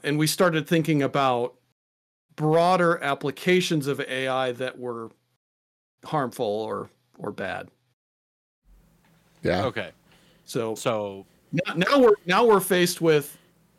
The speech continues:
Speaker 1: we, we don't know the outcome, and I th-, I think we're hoping that it's, you know, it's better rather than worse. All right, so I think the first place to start on this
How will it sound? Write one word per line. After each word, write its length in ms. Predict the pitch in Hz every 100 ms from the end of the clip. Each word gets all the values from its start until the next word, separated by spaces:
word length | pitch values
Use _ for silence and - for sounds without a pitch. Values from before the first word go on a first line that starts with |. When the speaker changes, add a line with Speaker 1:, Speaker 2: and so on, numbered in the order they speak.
| _ _ -
Speaker 1:
we, 280 | 143 139 -
we 80 | 139
don't 240 | 143 120
know 200 | 127 180
the 160 | 156 131
outcome, 440 | 127 131 143 131
and 220 | 123 120 120
I 100 | 123
th-, 120 | 120 - -
I 40 |
think 200 | 123 139
we're 100 | 135
hoping 480 | 107 135 131 117 104 -
that 140 | - 113
it's, 260 | 113 - - _ _ _ _ _ _ _ _ _
you 120 | - 113
know, 100 | 110
it's 140 | -
better 560 | - 107 127 113 101 - _ _ _ _ _ _ _ -
rather 320 | 120 107 107
than 200 | 104 101
worse. 380 | 104 98 - - _ _ _ _ _ _ _ _ _ _ _ _ -
All 80 | 185
right, 100 | 214
so 160 | 208
I 60 | 202
think 320 | 190 240 302
the 100 | 247
first 440 | - - 180 180 -
place 360 | 190 165 151
to 100 | -
start 540 | 139 - 160 156 127 - -
on 260 | 143 127
this 500 | 120 110 110 - -